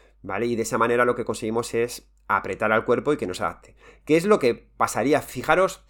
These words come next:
lo que os estoy diciendo evolutivamente, es lo que pasaría. ¿Tú qué, qué te crees? ¿Que te levantabas por la mañana y decías, "Ah, está todo aquí, mi arbolito, mi manzana, mi no sé qué"? No,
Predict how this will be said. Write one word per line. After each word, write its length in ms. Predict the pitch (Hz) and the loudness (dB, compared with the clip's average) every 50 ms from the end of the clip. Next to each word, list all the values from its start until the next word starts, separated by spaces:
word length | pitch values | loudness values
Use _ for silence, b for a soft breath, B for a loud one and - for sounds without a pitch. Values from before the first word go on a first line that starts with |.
| - _ _ | -20 _ _
lo 100 | - 120 | -8 -4
que 80 | 127 127 | -4 -4
os 60 | - | -6
estoy 160 | 113 - 123 | -4 -8 -8
diciendo 200 | - 110 101 104 | -6 -4 -4 -4
evolutivamente, 460 | 98 101 110 107 127 123 127 131 165 | -2 -4 -4 -2 2 2 2 4 4
es 40 | 180 | 2
lo 80 | 208 196 | 2 2
que 60 | 143 | -2
pasaría. 480 | - - - 92 135 170 160 - - b b b b b b b b b b b _ _ _ | -4 -4 -6 -4 -2 -2 -2 -2 -6 b b b b b b b b b b b _ _ _
¿Tú 120 | - 135 113 | -6 -6 -4
qué, 260 | - - - - - | -4 -8 -10 -10 -6
qué 100 | - 127 | -6 -2
te 100 | 110 127 | 0 2
crees? 160 | 117 98 - | 0 0 -2
¿Que 60 | 104 | -6
te 80 | 87 98 | -8 -6
levantabas 340 | 95 87 90 98 117 131 - | -6 -6 -2 0 0 0 2
por 120 | - 147 | 4 2
la 60 | 147 | 4
mañana 600 | 139 135 143 156 165 160 156 147 143 139 123 - - | 6 6 6 6 4 6 6 4 4 2 0 -6 -8
y 60 | - | -10
decías, 300 | 127 - - 120 104 - 160 | -10 -6 -6 -6 -6 -4 -4
"Ah, 200 | 175 165 117 104 104 | -6 -6 -6 -8 -10
está 260 | - - 143 143 - | -2 0 0 2 2
todo 220 | 180 165 160 151 | 4 4 6 4
aquí, 240 | 131 - 143 151 156 | 4 2 0 -2 0
mi 140 | 151 131 123 | 0 0 -2
arbolito, 540 | 110 110 101 101 127 175 202 - - 190 170 | -2 -2 -4 -2 -2 -2 -4 -2 -4 -4 -4
mi 120 | 143 120 | -4 -4
manzana, 580 | 104 85 - - - - 160 170 165 170 165 160 | -6 -8 -10 -10 -10 -8 -8 -6 -6 -6 -6 -6
mi 160 | 135 110 101 | -8 -8 -10
no 80 | 98 | -12
sé 160 | - - 98 - | -14 -16 -12 -6
qué"? 300 | 143 151 165 160 - - | -6 -6 -6 -6 -10 -10
No, 420 | 110 117 127 123 135 - - - | -6 -4 -4 -4 -4 -6 -12 -20